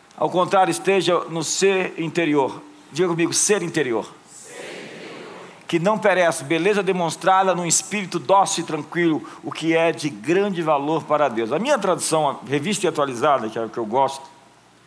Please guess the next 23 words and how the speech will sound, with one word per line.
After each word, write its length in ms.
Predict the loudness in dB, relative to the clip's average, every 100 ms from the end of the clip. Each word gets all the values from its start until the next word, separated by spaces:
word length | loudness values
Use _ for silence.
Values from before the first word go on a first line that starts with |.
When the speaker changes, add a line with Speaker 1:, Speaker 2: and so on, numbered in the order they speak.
| -20 -20 -20 -20 _ _ _ -20 _ -10
Speaker 1:
diz 140 | -6
assim: 320 | -4 -4 -4
"O 160 | -2 0
homem 260 | 2 2 0
escondido 580 | 0 -2 -2 0 -2
do 100 | 0
coração." 600 | 0 2 0 -2 -2 -2 -6 -18 -20 -20 -20 -20
A 100 | -16
tradução 320 | -4 -4 0 -2
ali 140 | -2
diz 280 | -2 -2 -4 -14 -16
ser 300 | -6 -2 0
interior. 400 | 0 -2 -2 -4 -8 -18 -20 -20 -20 -16 -10
Um 80 |
ser 240 | -4 -2 -2
interior 600 | 0 0 2 2 0 -4 -14 -6
é 260 | 0 0 0
alguém 340 | -2 -2 -6
que 160 | -6 -8
mora 400 | -2 0 0 -2
no 140 | -6
seu 240 | -4 -4 -4
interior, 400 | -4 -4 -6